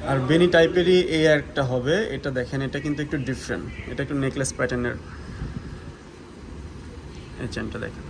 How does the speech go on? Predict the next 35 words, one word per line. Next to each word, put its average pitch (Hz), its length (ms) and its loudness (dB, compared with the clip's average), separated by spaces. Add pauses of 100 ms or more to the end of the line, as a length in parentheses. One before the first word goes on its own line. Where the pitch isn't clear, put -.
(880)
বেনি 143 240 4
স্টাইলের 131 400 2
করা। 127 320 2 (540)
আর - 160 -4
এটার 147 140 0
সাথে 156 280 0
আমাদের 151 340 4
হচ্ছে, 147 300 0
আহ, 143 600 4 (280)
কানের 139 320 2
দুল 151 180 2
হবে, 131 300 2
প্লাস 127 260 0
হচ্ছে 131 180 -6
হাতের 131 340 -2
ফিঙ্গারিং 131 360 2
হবে, 123 240 0
ব্রেসলেট 123 400 -2
হবে, 123 240 -2 (120)
ফুল 143 160 2
সেট 135 300 -2
হবে 120 260 0
এটার। 143 220 -2 (560)
এটা 131 100 2
দেখেন, - 260 -2 (480)
এটা 147 220 2
হচ্ছে 151 260 0
আপনার, 156 320 8
আহ, 143 440 8 (1300)
almost 147 340 -2
সাড়ে 151 280 4
ছয় 160 200 8
ভরির 139 240 4
মতো 117 220 -2
আছে 110 260 -4